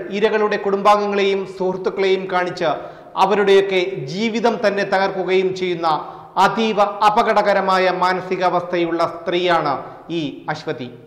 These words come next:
ഇവളുടെ തട്ടിപ്പുകൾ ആദ്യമായി പുറത്തു കൊണ്ടുവന്നത് ഭാരത് ലൈവാണ്. പിന്നീട് മുഖ്യധാരാ മാധ്യമങ്ങൾ ഉൾപ്പെടെയുള്ളവർ ഈ വാർത്ത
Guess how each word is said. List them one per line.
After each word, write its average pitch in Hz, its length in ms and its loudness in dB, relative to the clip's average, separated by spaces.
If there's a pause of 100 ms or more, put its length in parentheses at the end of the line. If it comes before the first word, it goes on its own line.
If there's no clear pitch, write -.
(640)
ഇവളുടെ 254 320 6 (140)
തട്ടിപ്പുകൾ 247 440 2 (220)
ആദ്യമായി 220 440 4
പുറത്തു 208 300 -2
കൊണ്ടുവന്നത് 196 500 0 (260)
ഭാരത് 180 380 6
ലൈവാണ്. 147 360 0 (420)
പിന്നീട് 233 320 6 (320)
മുഖ്യധാരാ 240 600 2
മാധ്യമങ്ങൾ 214 460 2 (200)
ഉൾപ്പെടെയുള്ളവർ 220 640 4 (280)
ഈ - 20 -2 (100)
വാർത്ത 190 260 4